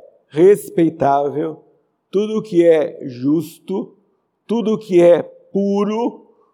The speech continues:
tudo que é amável, tudo que é de, de boa fama, tudo que tem alguma virtude ou tudo que tem algum louvor." Aquilo que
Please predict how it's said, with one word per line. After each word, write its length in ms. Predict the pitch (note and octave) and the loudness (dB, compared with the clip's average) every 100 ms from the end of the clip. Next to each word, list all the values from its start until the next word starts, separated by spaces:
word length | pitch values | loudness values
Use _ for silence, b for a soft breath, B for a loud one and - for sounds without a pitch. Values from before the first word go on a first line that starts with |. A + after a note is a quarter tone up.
| _ | _
tudo 280 | A#3 B3+ A#3+ | -6 -4 -4
que 180 | - G#3 | 0 2
é 80 | G3 | 2
amável, 1000 | F3+ E3 E3 F3 F3 D#3+ G#3 - - _ _ _ _ _ | 0 2 4 4 2 0 -2 -2 -12 _ _ _ _ _
tudo 320 | A#3+ C4 B3 | -8 -4 -6
que 160 | - G3 | 0 0
é 280 | G3+ A3 D#3 | 2 -2 -4
de, 120 | D3 E3+ D3+ D3 | -2 -2 -2 -12
de 120 | D3+ | -6
boa 240 | D#3 F3+ F#3 | -2 -2 -2
fama, 640 | - - G3 C#3+ - - _ _ _ _ _ _ _ _ _ _ _ _ _ _ _ _ - | -6 -4 -4 -4 -10 -18 _ _ _ _ _ _ _ _ _ _ _ _ _ _ _ _ -4
tudo 240 | C4 A#3+ | 0 2
que 120 | A3 | 0
tem 180 | G3+ G3 | 2 2
alguma 340 | F#3+ F3+ F#3+ F3+ | 2 -2 0 0
virtude 800 | G#3+ F#3 A3+ A#3+ G#3+ C4+ - - _ _ _ _ _ _ _ _ _ _ _ | 0 -2 -2 -2 -2 -6 -8 -16 _ _ _ _ _ _ _ _ _ _ _
ou 180 | - F#3+ | 0 0
tudo 260 | F3+ F3+ F#3+ | 2 0 0
que 140 | G3 | -4
tem 160 | F3+ F3+ | -4 -4
algum 380 | F3 D#3+ F3+ | -6 -10 -12
louvor." 760 | F3+ F#3 F3 B2+ B2+ C#3 B2 - - _ _ _ _ _ _ _ _ _ _ _ | -8 -6 -6 -8 -2 -2 -2 -12 -20 _ _ _ _ _ _ _ _ _ _ _
Aquilo 340 | A#2+ D3+ E3 | -12 -2 -2
que 680 | E3 D3+ D3+ C3+ B2+ A#2 - | -2 -10 -10 -8 -8 -10 -20